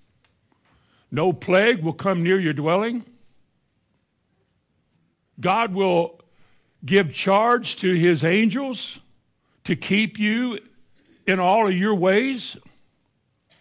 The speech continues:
Those are marvelous things to say. No wonder the psalmist said, "Surely goodness and mercy will follow me."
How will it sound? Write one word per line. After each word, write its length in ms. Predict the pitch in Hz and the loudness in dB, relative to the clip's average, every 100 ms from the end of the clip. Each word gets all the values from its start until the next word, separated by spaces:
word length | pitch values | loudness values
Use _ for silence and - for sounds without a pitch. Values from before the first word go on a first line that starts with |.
| _ _ _ _ _ _ _ _ - | _ _ _ _ _ _ _ _ -4
Those 300 | 147 294 190 | 0 0 0
are 80 | 180 | 0
marvelous 540 | 185 196 160 147 - | 4 4 2 -4 -6
things 340 | 175 165 139 | -4 -2 -4
to 80 | - | -6
say. 320 | 135 214 226 | -6 -2 0
No 140 | 143 185 | 0 -2
wonder 320 | 170 226 180 | -2 -2 -4
the 120 | 139 | -6
psalmist 460 | 135 196 196 160 - | -4 0 0 -2 -6
said, 260 | 165 135 117 | -8 -8 -12
"Surely 840 | - - - - 170 175 143 117 | -16 -14 -12 -6 -2 0 0 -4
goodness 680 | 110 139 151 110 107 - - - _ _ _ _ | -4 -2 -2 -4 -8 -16 -20 -20 _ _ _ _
and 220 | 151 131 | -6 -2
mercy 340 | 131 147 - 117 | -2 -4 -6 -10
will 140 | 120 | -10
follow 340 | 110 127 131 | -8 -6 -4
me." 160 | 123 139 | -4 -8